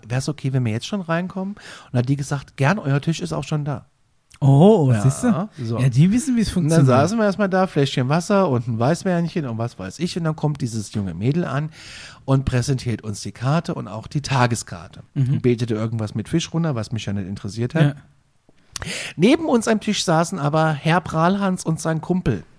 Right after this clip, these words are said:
Speaker 2: Ja.
Speaker 1: Ne? Was sie alle können, wo sie alle waren, was die Uhr gekostet hat.
Speaker 2: Ja, ja.
Speaker 1: In der Schweiz das gemacht und dann war er da und in Laos hat er das abgeholt und war da aber nur ganz kurz, ist dann gleich wieder Business heim, weißt du, die Lounge,
Speaker 2: Ja, ja.
Speaker 1: die taucht ja nicht.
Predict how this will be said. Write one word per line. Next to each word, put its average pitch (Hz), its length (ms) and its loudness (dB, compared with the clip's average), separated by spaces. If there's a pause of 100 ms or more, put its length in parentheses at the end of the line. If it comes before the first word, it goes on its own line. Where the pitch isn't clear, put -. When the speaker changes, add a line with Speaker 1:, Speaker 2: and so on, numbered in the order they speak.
(1000)
Speaker 2:
Ja. 180 120 0
Speaker 1:
Ne? 220 180 2 (320)
Was 208 180 4
sie 214 100 4
alle 170 240 4
können, 127 380 2
wo 190 120 8
sie 202 120 2
alle 170 260 2
waren, 123 220 0
was 202 160 0
die - 80 -2
Uhr 160 180 2
gekostet 120 540 -4
hat. 113 180 -8 (120)
Speaker 2:
Ja, 147 120 4
ja. 147 120 6
Speaker 1:
In 220 120 4
der 208 140 4
Schweiz 151 420 0
das 117 240 -2
gemacht 110 440 -4
und 175 100 -2
dann 185 160 2
war 165 200 4
er 165 80 0
da 139 280 4
und 175 260 0
in 170 160 0
Laos 151 360 2
hat 147 120 -2
er 151 60 -2
das 143 220 -2
abgeholt 127 540 -2
und 131 120 -2
war 127 120 0
da 127 120 0
aber 120 160 -2
nur 120 160 0
ganz 113 240 -6
kurz, - 240 -4
ist - 140 -10
dann 127 120 -2
gleich 113 220 -6
wieder 120 180 -4
Business 117 460 -8
heim, 104 200 -8
weißt 107 220 -8
du, 135 40 -8
die 110 100 -8
Lounge, 143 220 6
Speaker 2:
Ja, 135 100 6
ja. 127 80 4
Speaker 1:
die 131 80 -2
taucht 98 220 -12
ja 110 80 -8
nicht. 101 160 -12